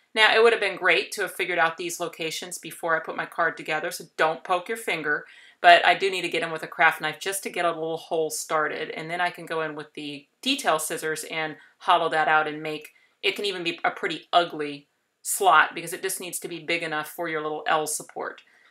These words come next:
So what's the L support? You're gonna push that down through the slot, and there's adhesive underneath that foot, and that foot's gonna stick to the floor, okay? And you want that to be straight up when the card is open. So you're just gonna do that by eye, and you can see that L support is in there now,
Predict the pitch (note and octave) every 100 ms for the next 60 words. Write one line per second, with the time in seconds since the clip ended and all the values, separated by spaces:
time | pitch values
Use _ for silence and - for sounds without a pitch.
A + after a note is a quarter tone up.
0 | - - F3 G#3+ - A3+ G3 G3+ - -
1 | G3+ G3+ G3 - F3 F3+ E3+ - - A#3
2 | - F#3 - - E3 F3+ G3+ A3+ - A3+
3 | A3+ - F#3+ F3 E3 - - _ _ -
4 | E3+ D#3 D#3 - - E3+ - A3+ A#3 G3+
5 | G3+ G3 G3 A3 G3 - - F#3+ D#3+ -
6 | - _ E3+ E3 - - G#3+ - - D#3
7 | D3+ - - G#3+ - - _ - F3 E3+
8 | - F3 E3 A#2 - - F#3 - F#3+ F3
9 | D#3+ F#3 G3+ G3+ - F3 E3+ - - F#3+
10 | G#3 A3 F#3 F#3 E3+ E3+ F3 - F3 E3
11 | - E3+ - - D#3+ - - D#3+ E3 D#3
12 | D#3+ F3 E3 E3+ E3+ - F3+ F3+ D#3 C#3+
13 | C#3+ D#3+ _ _ _ _ D#3+ D#3+ E3 D#3+
14 | F3+ D#3+ D3+ - E3 E3+ F3 - F3 E3+
15 | - G3 G#3+ G#3+ G#3 G3 F#3+ G3